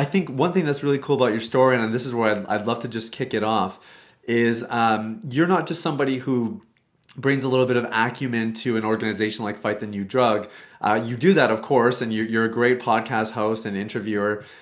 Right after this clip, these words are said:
Um, but you have your personal story as well, and, and that kind of tagged in there at the end of your bio. Um, I wouldn't mind talking about both of them a little bit. Which one came first? You did a marathon,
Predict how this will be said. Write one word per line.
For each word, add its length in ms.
Um, 600
but 160
you 180
have 240
your 120
personal 400
story 400
as 120
well, 360
and, 160
and 260
that 160
kind 160
of 80
tagged 320
in 120
there 140
at 120
the 100
end 100
of 80
your 140
bio. 580
Um, 540
I 80
wouldn't 200
mind 180
talking 300
about 260
both 200
of 100
them 120
a 80
little 220
bit. 220
Which 180
one 160
came 240
first? 320
You 80
did 140
a 40
marathon, 760